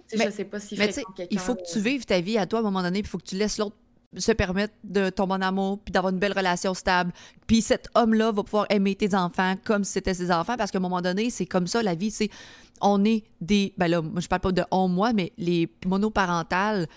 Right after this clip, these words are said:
Speaker 2: vont vivre ça souvent. Faut que tu laisses rentrer une autre personne dans ta vie. Faut que tu leur ouvres ton esprit, ton cœur pour dire, « Cette personne-là va probablement aimer mes enfants, puis on va faire des activités, on va aller à la plage cet été, on va faire ci, on va faire ça. » Chris, laissez-les vivre, esti. Je veux savoir, euh,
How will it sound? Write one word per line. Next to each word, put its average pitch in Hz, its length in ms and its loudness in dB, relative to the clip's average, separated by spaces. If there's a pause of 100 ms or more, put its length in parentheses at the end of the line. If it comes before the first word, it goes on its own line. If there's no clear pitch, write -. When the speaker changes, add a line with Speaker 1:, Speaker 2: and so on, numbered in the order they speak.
(120)
Speaker 2:
vont 170 220 2
vivre 160 200 0
ça 196 200 -4
souvent. 180 360 -2 (200)
Faut - 100 -6
que 185 60 -6
tu - 100 -8
laisses 214 220 0
rentrer 180 300 -4
une 170 80 -2
autre 160 100 -4
personne 165 240 -4
dans 160 100 -6
ta 151 140 -4
vie. 160 160 -6
Faut 175 140 -6
que 196 100 0
tu 190 240 -6
leur 170 240 2
ouvres 196 260 0
ton 170 220 -2
esprit, 160 320 -4
ton 170 160 -2
cœur 175 240 0
pour 175 100 -8
dire, « 185 140 2 (260)
Cette - 220 -14
personne-là 208 380 0
va 196 260 0 (100)
probablement 202 540 0
aimer 190 220 -2
mes 190 180 -2
enfants, 165 280 -2
puis 226 200 0 (240)
on 233 60 2
va 240 100 4
faire 240 180 0
des 202 140 -2
activités, 180 420 -4
on 202 40 -4
va 208 80 2
aller 254 100 2
à 240 60 2
la 196 60 2
plage 190 280 2
cet - 180 -4
été, 196 220 0
on 196 40 0
va 190 120 0
faire 220 180 -4
ci, - 140 -8
on 196 60 -4
va 165 80 -4
faire 180 180 -2
ça. » - 160 -4 (720)
Chris, 247 260 -2
laissez-les 196 420 0
vivre, 180 280 -2
esti. 214 340 -4 (320)
Je 170 160 -2
veux 214 80 4
savoir, 196 720 -2 (120)
euh, 165 460 2